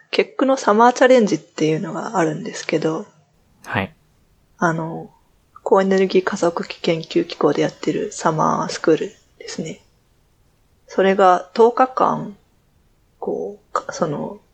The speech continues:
Speaker 1: 結句に寝泊まりして、あの、講義聞いたり、実験したりできるサマースクールなんですけど、これがもうめちゃくちゃ良くって、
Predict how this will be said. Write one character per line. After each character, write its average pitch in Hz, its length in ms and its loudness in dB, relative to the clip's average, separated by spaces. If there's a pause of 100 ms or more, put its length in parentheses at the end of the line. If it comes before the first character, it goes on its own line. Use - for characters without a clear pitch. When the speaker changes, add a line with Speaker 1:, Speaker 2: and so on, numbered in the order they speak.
(480)
Speaker 1:
結 - 220 -2
句 170 140 2
に 151 140 -4
寝 156 120 2
泊 190 140 2
ま 151 120 2
り 147 80 0
し - 120 -10
て、 - 380 -4 (680)
あ 139 160 -2
の、 120 140 -10
講 156 240 4
義 143 160 -4
聞 156 140 0
い 143 40 -2
た 139 160 0
り、 - 320 -8 (380)
実 - 240 -10
験 160 200 4
し - 60 -6
た 156 140 2
り 151 100 -2
で 147 100 0
き - 140 -6
る - 260 -6 (200)
サ - 160 -6
マ 151 140 -6
ー - 20 -8
ス - 80 -14
ク - 140 -2
ー - 40 2
ル 151 60 -6
な 147 100 -10
ん - 60 -12
で 165 80 -10
す - 100 -16
け 156 100 -4
ど、 165 240 -12 (460)
こ - 140 0
れ 208 120 4
が 196 200 0
も 165 340 -2
う - 40 -10
め 165 120 -6
ち - 120 -4
ゃ 214 60 0
く - 100 -8
ち - 100 -6
ゃ 214 60 4
良 214 100 2
く - 140 -2
っ - 20 -20
て、 - 480 -8